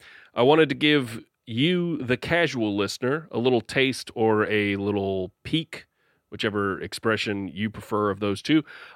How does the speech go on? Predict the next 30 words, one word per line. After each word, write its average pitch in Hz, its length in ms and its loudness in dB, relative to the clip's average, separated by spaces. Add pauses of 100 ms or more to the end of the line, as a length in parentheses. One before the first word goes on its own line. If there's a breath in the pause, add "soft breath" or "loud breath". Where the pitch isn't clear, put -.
of 143 160 4
what 180 260 4
is 175 140 0
behind 170 480 2
the 151 80 0
paywall 110 600 0 (580)
for 120 180 2
our 117 140 6
Fast 131 380 2
Track 117 360 0
patrons. - 640 -10 (440)
If 107 100 -6
you 196 140 4
support 202 340 6
the - 60 -8
show 190 320 6
at 175 80 0
the - 60 -14
five 160 260 4
dollar 139 260 6
level 147 320 4
by 127 140 4
going 127 240 4
to 113 60 0
patreon 123 480 2
dot 117 200 2
com 127 260 4
slash 120 340 2
Howell 120 320 4
Doughty, 127 360 4